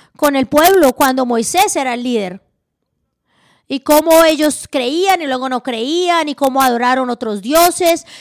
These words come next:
y cómo un día tenían mucha fe, pero otro día no. Eran como niños pequeños. Y, y, y Moisés solo trataba de cuidarlos, pero ellos simplemente eran como niños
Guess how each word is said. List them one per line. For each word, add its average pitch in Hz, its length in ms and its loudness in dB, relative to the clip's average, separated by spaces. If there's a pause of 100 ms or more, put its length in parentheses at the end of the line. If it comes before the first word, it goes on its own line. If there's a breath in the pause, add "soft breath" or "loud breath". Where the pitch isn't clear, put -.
y 302 80 -8
cómo 277 280 0
un 277 100 -4
día 247 340 -2 (160)
tenían 254 360 -4
mucha 240 300 -6
fe, 339 400 0
pero 254 160 0
otro 247 240 -2
día 220 240 -4
no. 349 380 2 (240 loud breath)
Eran 311 180 0
como 302 240 -2
niños 320 340 -6
pequeños. 311 840 -2 (680 soft breath)
Y, 294 500 -10
y, 285 200 -10
y 269 60 -14
Moisés 294 380 -2
solo 370 220 0
trataba 320 480 -2
de 339 80 -2
cuidarlos, 330 640 0
pero 269 180 -2
ellos 285 220 -2
simplemente 320 840 -4
eran 330 200 -8
como 277 320 -6
niños 311 580 -6